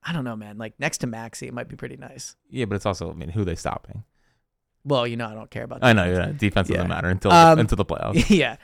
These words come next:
Speaker 1: I think Br-, Brandon Ingram's probably the move. All right, next one,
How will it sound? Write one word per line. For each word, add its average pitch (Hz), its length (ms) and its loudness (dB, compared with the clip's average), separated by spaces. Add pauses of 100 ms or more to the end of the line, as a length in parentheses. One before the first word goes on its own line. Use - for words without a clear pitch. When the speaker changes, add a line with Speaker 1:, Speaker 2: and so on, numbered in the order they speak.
(240)
Speaker 1:
I 180 140 8
think 208 180 8
Br-, 190 100 4 (100)
Brandon 139 320 0
Ingram's 113 220 -10
probably 107 220 -6
the 120 80 -12
move. 113 220 -12 (300)
All 151 80 4
right, 117 240 2
next 139 280 -4
one, 117 300 -8